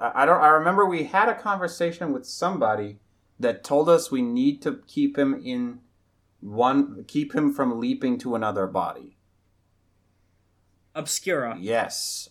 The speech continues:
Speaker 1: Um, she said something about, uh, containing him somewhere where no one can hear him?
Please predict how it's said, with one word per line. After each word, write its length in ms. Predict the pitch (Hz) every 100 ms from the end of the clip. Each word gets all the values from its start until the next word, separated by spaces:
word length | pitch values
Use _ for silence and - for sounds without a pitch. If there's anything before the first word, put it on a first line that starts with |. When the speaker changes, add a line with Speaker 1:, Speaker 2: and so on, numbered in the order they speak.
| 104
Speaker 1:
Um, 580 | 101 104 104 104 104 104 _ _ _ _ _ _ _ _ _
she 220 | - 113
said 460 | - - 202 214
something 720 | - - 113 98 101 98 101 101
about, 760 | 101 98 101 101 98 95 95 _ _ _ _ _ _ _ _ _ _
uh, 400 | 104 101 101 98 - _ _ _ _ _ _ -
containing 840 | - 113 104 95 151 156 165 160
him 680 | 143 151 147 147 143 143 143 _ _ _ _ _ _ _ _ _ _ _ _
somewhere 720 | - - 139 143 143 139 135
where 540 | 131 120 120 117 117
no 240 | 113 107 117
one 260 | 123 127
can 220 | 123 120 101
hear 480 | 98 - 143 202
him? 460 | 285 311 392 381 285